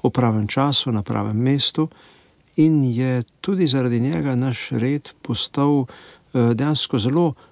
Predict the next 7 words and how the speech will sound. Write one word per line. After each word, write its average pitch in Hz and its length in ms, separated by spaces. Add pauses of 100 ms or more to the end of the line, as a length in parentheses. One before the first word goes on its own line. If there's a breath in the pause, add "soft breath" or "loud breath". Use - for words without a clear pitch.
(640 soft breath)
koristno 160 640
orodje 151 800 (600)
v 120 240
prenovi, 127 680 (320)
v 107 80
poglobitvi 107 680
verovanja, 139 640